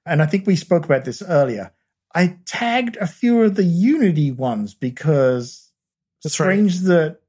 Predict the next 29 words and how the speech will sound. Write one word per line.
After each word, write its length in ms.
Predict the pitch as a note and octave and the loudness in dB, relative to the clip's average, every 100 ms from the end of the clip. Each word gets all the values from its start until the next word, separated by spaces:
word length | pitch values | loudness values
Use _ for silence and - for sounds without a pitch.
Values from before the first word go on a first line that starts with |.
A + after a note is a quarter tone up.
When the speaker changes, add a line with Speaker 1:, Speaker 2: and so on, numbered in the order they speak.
| _ - | _ -14
Speaker 1:
that's 600 | D3+ C#3+ D#3+ D#3+ - E3+ | -4 0 0 -2 -6 -6
a 80 | |
thing, 580 | C#3+ - F#3 D3+ F#2 - - | -6 -4 -4 -4 -6 -14 -6
you 180 | D3 D3 | -2 -2
know. 220 | G#2+ G#2 - - _ | -2 -12 -20 -20 _
So 200 | - F3 | 0 2
I've 200 | E3 D#3+ | 2 2
got 140 | D#3+ | 2
Speaker 2:
Mm-hmm. 80 | E3 | 2
Speaker 1:
those 260 | F#3+ G3 E3+ | 2 2 0
in 100 | C#3+ | -2
there. 240 | A2+ G#2 _ _ _ E3+ | -4 -10 _ _ _ 0
But 120 | F3 | 2
I 60 | E3+ | 2
do 200 | A#3 A3 | 0 0
have, 420 | D#3+ F#3+ E3 D#3+ | 2 2 2 0
like 200 | D#3 D3+ | -2 -2
you 60 | F3 | -2
say, 160 | E3+ | -2
the 100 | D3 | -2
Swift 320 | - G3+ F#3 | -4 -2 0
U 100 | F#3+ | 2
I 120 | E3 D3+ | 0 0
cookbook 520 | - F3+ - F#3 F3+ | -2 -2 -2 -4 -2
for 100 | E3 | 0
navigation 640 | D#3 D3+ C#3+ D3 D3 E3+ D#3 | 2 2 0 0 0 -2 -4
to 100 | D3 | -8
try 340 | - C#3 C#3+ | -4 0 0
and 200 | C3+ | -2